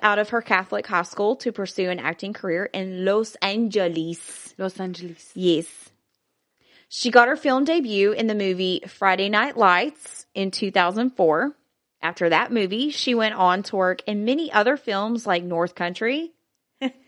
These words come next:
Speaker 1: All the Boys Love Mandy Lane,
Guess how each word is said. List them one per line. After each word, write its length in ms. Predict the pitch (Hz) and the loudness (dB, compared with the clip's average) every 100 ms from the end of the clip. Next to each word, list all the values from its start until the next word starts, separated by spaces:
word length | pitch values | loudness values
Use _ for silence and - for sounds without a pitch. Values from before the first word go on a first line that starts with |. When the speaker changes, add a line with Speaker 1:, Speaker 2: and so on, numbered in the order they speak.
| - - - - - _ | -20 -20 -20 -20 -20 _
Speaker 1:
All 220 | - 196 214 | 6 6 6
the 80 | |
Boys 380 | 202 208 214 208 | 6 8 8 8
Love 220 | 208 208 202 | 6 6 6
Mandy 340 | 202 208 190 | 2 4 2
Lane, 640 | 180 196 269 226 202 214 | 4 6 6 4 2 4